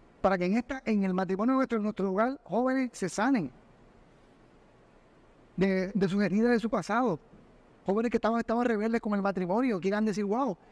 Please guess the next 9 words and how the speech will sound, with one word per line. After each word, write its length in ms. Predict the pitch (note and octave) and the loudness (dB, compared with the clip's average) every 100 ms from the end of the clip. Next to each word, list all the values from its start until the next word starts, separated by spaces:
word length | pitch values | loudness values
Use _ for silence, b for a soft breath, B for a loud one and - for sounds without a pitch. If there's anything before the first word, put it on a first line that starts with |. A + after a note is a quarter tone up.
| B - | B 0
quiero 320 | A#3+ C#4 A#3+ | 0 2 0
tener 260 | A3 G#3+ G3+ | -2 -2 -4
una, 420 | A3 F#3+ E3 - - | -2 -2 -4 -8 -4
una 140 | G3 F3+ | 0 2
relación 360 | G3 D#3+ E3+ | 2 0 -2
así". 200 | D#3 C3 A#2+ - - - - - - - - - - - - - - - - - - - - - - - - - - - - | -4 -4 -6 -12 -20 -20 -20 -20 -20 -20 -20 -20 -20 -20 -20 -20 -20 -20 -20 -20 -20 -20 -20 -20 -20 -20 -20 -20 -20 -10 0
De 100 | G3 | 0
hecho, 240 | B3+ G#3 - - - | 2 0 0 -8 0
ella 320 | G3 A3+ | 2 2